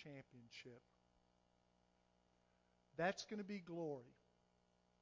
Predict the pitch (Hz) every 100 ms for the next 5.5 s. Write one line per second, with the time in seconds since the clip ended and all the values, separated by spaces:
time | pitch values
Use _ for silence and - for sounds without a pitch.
0 | - - - - - - - 165 175 -
1 | 190 196 - 226 214 208 196 175 202 170
2 | 160 143 - - - - - 180 175 180
3 | 156 180 185 170 165 180 202 202 202 196
4 | 180 156 190 180 160 160 - 196 185 185
5 | 180 175 170 160 156